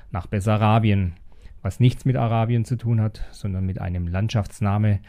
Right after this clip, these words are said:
nach dem rumänischen Wort Basarabia. Es gab auch Wanderungsbewegungen nach Deutschland,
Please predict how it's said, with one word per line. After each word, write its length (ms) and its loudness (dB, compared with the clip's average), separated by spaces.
nach 120 -8
dem 240 -8
rumänischen 580 -2
Wort 460 -6
Basarabia. 800 0
Es 200 4
gab 340 0
auch 180 0
Wanderungsbewegungen 960 0
nach 220 -2
Deutschland, 580 0